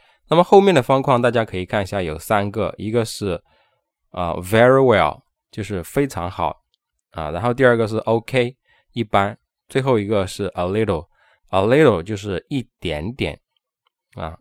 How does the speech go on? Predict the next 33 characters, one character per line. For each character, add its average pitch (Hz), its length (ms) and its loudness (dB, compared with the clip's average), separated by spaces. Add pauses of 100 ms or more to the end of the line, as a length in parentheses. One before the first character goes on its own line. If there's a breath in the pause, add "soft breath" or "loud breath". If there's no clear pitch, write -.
(120)
其 - 160 -8
实 156 140 -2
你 160 160 2
说 131 180 2
a 113 120 6
little， 110 380 2 (260)
那 110 120 -4
就 107 160 -8
是 95 180 -10
不 87 160 -10
懂 71 220 -8
了， 73 140 -14 (480)
基 - 100 -12
本 95 140 -6
上 95 160 -8
就 95 80 -12
是 101 60 -12
不 104 120 -12
懂， 98 180 -8 (600)
对 98 80 -12
吧？ 90 160 -16
没 101 140 -4
有 139 100 6
什 110 100 -4
么 85 100 -2
一 110 120 -2
点 80 200 -6
点， 95 160 -2
我 82 160 -4 (220)
个 107 100 -8
人 90 140 -6
感 80 180 -8
觉 78 220 -12